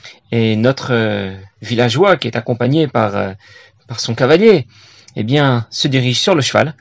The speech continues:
au centre de la clairière. Et alors, tout le monde acclame, « Vive le roi, hurrah !» Et alors le roi se retourne vers le paysan et lui dit, «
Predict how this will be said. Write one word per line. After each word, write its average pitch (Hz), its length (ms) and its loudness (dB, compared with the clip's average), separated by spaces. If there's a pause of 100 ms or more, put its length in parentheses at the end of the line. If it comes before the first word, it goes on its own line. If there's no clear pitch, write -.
(340)
au 220 100 8
centre 220 460 0
de 175 60 2
la 175 80 4
clairière. 123 460 -4 (680)
Et 143 100 2
alors, 156 440 4 (360)
tout 240 120 4
le 220 60 0
monde 214 160 4
acclame, « 180 480 2 (260)
Vive 220 340 2
le 233 80 8
roi, 208 480 4
hurrah !» 196 460 4 (800)
Et 95 40 -2
alors 127 200 4
le 120 80 4
roi 131 180 4
se 127 120 -2
retourne 127 320 2
vers 113 120 2
le 110 80 2
paysan 117 340 2
et 113 80 4
lui 110 140 2
dit, « 117 280 0